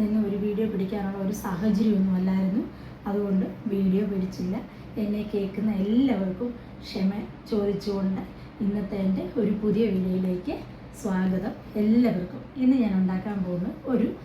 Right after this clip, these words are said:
നാല് മണി പലഹാരമാണ്. ചായയുടെ കൂടെയൊക്കെയുള്ള ഒരു ട്രഡീഷണൽ ആയിട്ടുള്ള ഒരു നൊസ്റ്റാൾജിക് ഫീൽ ഉണർത്തുന്ന ഒരു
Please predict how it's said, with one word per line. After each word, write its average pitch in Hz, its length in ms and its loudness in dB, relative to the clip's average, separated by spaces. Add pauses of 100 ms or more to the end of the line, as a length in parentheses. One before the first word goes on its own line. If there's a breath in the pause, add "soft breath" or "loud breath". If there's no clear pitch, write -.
(300 loud breath)
നാല് 202 260 2
മണി 190 240 0
പലഹാരമാണ്. 180 680 -2 (420 loud breath)
ചായയുടെ 196 520 2
കൂടെയൊക്കെയുള്ള 180 640 -4 (220)
ഒരു 202 140 0 (140)
ട്രഡീഷണൽ 220 680 2
ആയിട്ടുള്ള 185 400 -2 (440 loud breath)
ഒരു 240 120 4 (100)
നൊസ്റ്റാൾജിക് 247 840 -2
ഫീൽ 208 300 -2
ഉണർത്തുന്ന 185 460 -2 (460 loud breath)
ഒരു 196 140 2